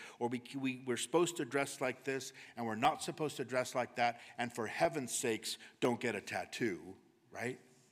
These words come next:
But all of these things, these are the things that give the appearance of this sort of a, this ultimate expression that we are serious about our holiness,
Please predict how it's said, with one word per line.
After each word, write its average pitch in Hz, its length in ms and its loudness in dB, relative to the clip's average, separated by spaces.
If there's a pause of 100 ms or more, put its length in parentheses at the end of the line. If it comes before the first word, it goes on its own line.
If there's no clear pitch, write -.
(760)
But 147 180 -2
all 202 220 6
of 220 140 -2
these 190 280 -2
things, 180 520 2 (260)
these 202 200 -2
are 262 80 0
the 220 140 4
things 185 460 -2
that 147 200 0
give 147 220 0
the 131 160 2
appearance 175 1120 -2 (1300)
of 147 280 4
this 156 160 4
sort 175 340 2
of 151 120 2
a, 139 120 2 (100)
this 131 220 0 (100)
ultimate 170 460 2
expression 151 760 -2
that 120 180 -2
we 175 160 4
are 139 140 2
serious 160 640 2
about 117 440 2 (260)
our 131 180 8
holiness, 113 800 -2